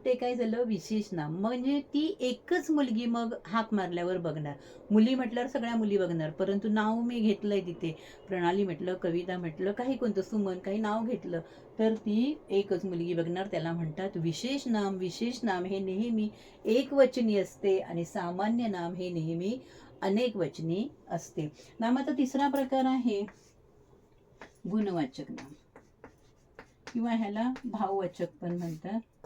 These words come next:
म्हणजे हा जो गुणवाचक नाम आहे तो काही आपल्याला डोळ्याने दिसत नाही, तर त्याची एक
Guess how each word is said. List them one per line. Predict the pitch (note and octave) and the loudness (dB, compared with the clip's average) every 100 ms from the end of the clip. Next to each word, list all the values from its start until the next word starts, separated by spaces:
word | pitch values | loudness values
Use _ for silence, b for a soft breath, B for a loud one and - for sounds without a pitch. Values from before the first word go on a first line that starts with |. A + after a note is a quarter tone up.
| - _ _ _ _ - - _ - - _ b b b - - - - _ _ - | -20 _ _ _ _ -20 -20 _ -20 -20 _ b b b -18 -16 -18 -18 _ _ -2
म्हणजे | B3 C4 C#4+ D#4+ E4+ F4 - - - _ - | 4 6 6 4 2 -2 -8 -20 -20 _ -6
हा | A3 C4 | 0 2
जो | C#4+ | 4
गुणवाचक | B3 A#3+ C4 C4+ C4 D#4 D4+ C4 | 4 4 2 0 -4 -2 0 0
नाम | A#3 B3 A3 | 0 0 0
आहे | A3+ A3 G3+ | 0 2 2
तो | G3+ A3+ | 0 -2
काही | B3+ | -2
आपल्याला | A3 A3+ A#3+ | -2 -2 -2
डोळ्याने | G#3+ G3 F3 F#3 G#3+ | 6 6 6 4 2
दिसत | G#3+ E3+ D#3 F#3 G3+ G#3+ | 2 -4 -4 0 0 0
नाही, | F3 E3 D#3 D#3+ G3 G3 - | -2 0 0 0 -2 -2 -2
तर | G3+ A#3+ - _ _ | -2 -2 -6 _ _
त्याची | A3 G3+ - C4 | 0 0 -2 0
एक | C4 | 0